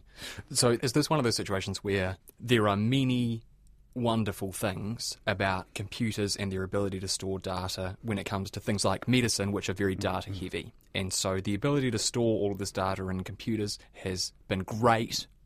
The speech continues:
Speaker 1: all in all, but when that system is compromised, it has a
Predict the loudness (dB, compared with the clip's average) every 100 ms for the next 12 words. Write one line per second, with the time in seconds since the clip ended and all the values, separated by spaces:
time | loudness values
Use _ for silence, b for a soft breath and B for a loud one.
0 | 0 2 2 2 4 4 4 2 -4 -6
1 | 0 0 -2 -10 -12 _ -20 -20 -12 0
2 | 2 4 4 4 2 2 0 0 0 -2
3 | 0 0 0 0 0 0 -2 -2 -4 -6
4 | -4 -4 -2 -2 -4